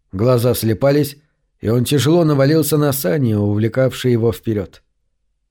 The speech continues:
Вскоре окружающая местность начала меняться. Теперь из вечной мерзлоты пробивались чёрные камни в корке наледи, а с ними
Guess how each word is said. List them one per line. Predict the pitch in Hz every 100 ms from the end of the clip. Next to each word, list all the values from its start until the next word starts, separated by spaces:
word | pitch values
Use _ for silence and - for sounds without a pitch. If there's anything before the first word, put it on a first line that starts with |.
| -
Вскоре | - - 160 123
окружающая | 107 113 110 143 127 107 123 113
местность | 120 147 - 127 -
начала | 117 120 127 131
меняться. | 127 123 110 - - - _ _ _ _ _ _ -
Теперь | 117 143 143
из | 117 117
вечной | 139 - 127
мерзлоты | 120 107 110 113 160 147 - - _ _
пробивались | - 120 131 160 147 135
чёрные | - 170 156 135 131 117
камни | 151 156 127 120
в | -
корке | 139 123 135 131
наледи, | 131 110 90 85 76 _ _ _ _ _
а | -
с | - 107
ними | 127 139 135